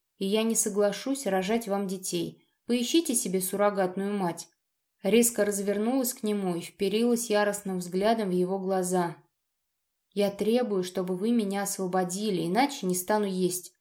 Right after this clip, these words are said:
Зачем вам мертвая рабыня?» Ох, зачем же она это сказала? Потому как изменился его облик –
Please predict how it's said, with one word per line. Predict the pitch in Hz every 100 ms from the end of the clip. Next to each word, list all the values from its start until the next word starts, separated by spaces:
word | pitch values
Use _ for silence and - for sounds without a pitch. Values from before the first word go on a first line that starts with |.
| -
Зачем | 180 208 339 277
вам | 202 190
мертвая | 208 190 185 180 190
рабыня?» | 214 214 180 160 - _ _ _ _ _ _ _ _ _ _ -
Ох, | 190 180 -
зачем | 180 180 180 - 247 269
же | 247
она | 247 247 240
это | 233
сказала? | 214 - 226 202 208 185 165 160 _ _ _ _
Потому | - 196 220 269 311
как | 262 240
изменился | 214 233 254 294 - 196
его | 196 247 180
облик – | 175 180 226 233